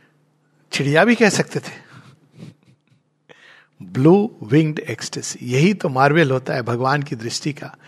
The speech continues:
हम कहते हैं, "वो देखो चिड़िया उड़ी चली जा रही, बड़ी सुंदर है," तो वो तो कृष्ण हैं जो, जिन्होंने एक चिड़िया का रूप धारण किया, ब्लू विंग्ड एक्सटेसी।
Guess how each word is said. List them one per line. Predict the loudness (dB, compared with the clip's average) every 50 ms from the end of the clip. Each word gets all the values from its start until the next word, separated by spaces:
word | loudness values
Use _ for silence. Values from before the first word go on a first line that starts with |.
| -20 -20 -20 -14 -6 -2
हम | 0 0 2
कहते | 4 4 4 4 4
हैं, |
"वो | 2 2
देखो | 2 2 0 0
चिड़िया | -2 0 2 4 4 6 6
उड़ी | 6 4 2
चली | 0 0 -2 -2 -2 0
जा | 2 2
रही, | 2 2 0 0
बड़ी | 0 -2 -2
सुंदर | -2 -4 -6 -2 2 2 2
है," | 0 -2 -8 -14 _ _ _ _ _ _ _ _ _ _ _ _ _ _ _ _ _ _ _ _ _ _ _ _ _ _ -12
तो | -10 -8
वो | -8 -6
तो | -2 0 0 -2 -2 -6 -8 0
कृष्ण | 0 0 0 2 0 0
हैं | 2 4 4 4 4 4
जो, | 2 0 -2 -2 -4 -8 -12 -16 _ _ _ -20 _ _ _ _ -12 -8
जिन्होंने | -6 -4 -2 -2 0 0 -2
एक | -2 -4 -8 _ _ -20 _ _ _ -6
चिड़िया | -2 0 2 4 6 6 4 4
का | 2 0
रूप | 0 0 -2 -2
धारण | -2 -2 -2 -4 -6 -8
किया, | -10 -10 -10 -10 -10 -6 0
ब्लू | 4 6 6 6
विंग्ड | 6 4 2 0 -4
एक्सटेसी। | -6 -6 -6 -6 -6 -6 -6 -6 -8